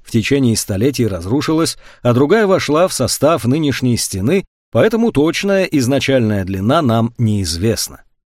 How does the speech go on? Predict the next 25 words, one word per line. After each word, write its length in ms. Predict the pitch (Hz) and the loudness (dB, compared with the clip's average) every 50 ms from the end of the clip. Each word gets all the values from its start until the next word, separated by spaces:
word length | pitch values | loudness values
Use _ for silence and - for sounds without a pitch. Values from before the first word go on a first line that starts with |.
| _ | _
Тем 220 | - - 147 156 147 | 0 0 2 4 4
не 100 | 131 110 | 2 2
менее, 420 | 104 101 117 131 147 165 165 151 - 139 120 | 2 2 0 0 2 0 0 0 0 0 -2
известно, 500 | 98 87 92 95 110 123 - 202 220 - | 0 -2 -2 -2 -2 -2 -2 -2 -4 -4
что 200 | - - 151 127 | -2 -2 0 0
она 200 | 123 139 175 - | 2 0 0 -2
покрывала 540 | - - - 151 131 123 127 151 175 156 | -4 -4 -2 -2 0 0 0 2 2 0
более 340 | 117 104 120 135 151 151 135 | 0 0 0 0 2 0 -2
пяти 320 | 123 - 110 - - 139 165 | -2 -2 -6 -4 -4 -6 -4
тысяч 420 | - - 143 127 - 165 - - | -2 -2 -2 -2 -2 -6 -8 -6
километров. 720 | - 185 175 175 170 180 214 196 - - - - - _ _ _ _ _ _ _ _ _ _ | -4 -2 -2 0 0 0 -2 -2 -4 -8 -14 -16 -20 _ _ _ _ _ _ _ _ _ _
Это 220 | 131 175 - 196 | -2 0 0 0
подсказывает, 720 | - 147 123 110 - - 110 101 98 85 110 117 127 127 | 0 0 0 0 0 0 0 0 0 0 0 0 0 -2
что 200 | - - - 120 | -2 -2 -4 -2
китайцы 500 | 117 110 98 - 110 113 127 123 - 160 | -2 -2 -2 0 0 0 0 0 -2 -4
чувствовали 640 | 131 - 131 120 113 - - 135 139 143 147 147 135 - | -2 -2 -2 -2 -2 -2 -2 0 0 2 2 0 0 0
угрозу 540 | - 127 117 107 107 107 110 110 95 131 147 | 0 0 0 2 0 2 2 0 0 -2 -2
со 140 | - 151 | -2 -4
стороны 420 | 135 - - 120 117 117 110 117 113 | -4 -4 -4 -2 -2 0 0 0 0
кочевников, 800 | 107 98 90 - 113 110 113 117 127 127 117 135 127 - - - _ | 0 -2 -4 -2 0 0 0 2 0 0 0 -2 -4 -4 -8 -16 _
занимавших 720 | - 104 90 117 117 107 98 98 117 131 - - 147 135 127 | -8 -4 -2 0 0 0 0 0 -2 -2 -2 -4 -4 -2 -2
огромную 480 | 117 107 110 131 131 135 127 123 120 | -2 0 0 0 0 2 2 2 2
равнину 420 | 113 117 113 101 104 120 131 123 113 | 0 0 0 0 0 0 0 0 0
на 120 | 110 104 | 0 -2
севере. 440 | 98 - 147 151 117 85 69 - - | -2 0 0 0 -2 -2 -6 -12 -18